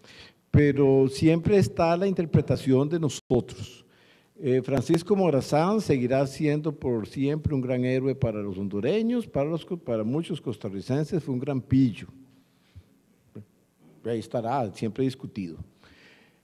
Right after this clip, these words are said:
Eh, Juanito Mora, nuestro héroe nacional, hay quienes lo abominan. Entonces,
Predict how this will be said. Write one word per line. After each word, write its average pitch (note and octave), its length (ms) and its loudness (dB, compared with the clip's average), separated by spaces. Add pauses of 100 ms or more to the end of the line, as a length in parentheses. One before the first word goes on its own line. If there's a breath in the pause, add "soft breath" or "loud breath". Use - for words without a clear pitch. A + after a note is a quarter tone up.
(160 soft breath)
Eh, D#3+ 260 4
Juanito C#3 440 4
Mora, E3+ 320 6
nuestro C3 360 2
héroe D3+ 180 4
nacional, C#3+ 600 2
hay B2+ 120 0
quienes C#3+ 300 0
lo C#3 80 2
abominan. G2+ 540 0 (3000)
Entonces, G#3+ 640 0